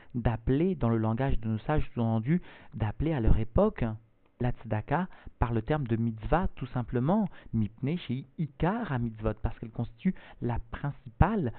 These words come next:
ou le principe plutôt de l'ensemble des mitzvot maasiot, matérielles,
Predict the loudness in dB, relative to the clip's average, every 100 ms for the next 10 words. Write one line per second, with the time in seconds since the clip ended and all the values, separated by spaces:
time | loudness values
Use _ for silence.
0 | -12 -10 0 2 4 4 10 10 10 0
1 | -4 -4 -4 -4 -8 -10 -14 -4 -2 2
2 | 6 6 4 2 0 0 -4 -12 -16 -8
3 | 0 2 0 0 0 0 -2 -6 -2 2
4 | 2 0 -2 -6 0 2 2 -2 -8 -8
5 | -4 -2 -4 -6 -2 -2 -2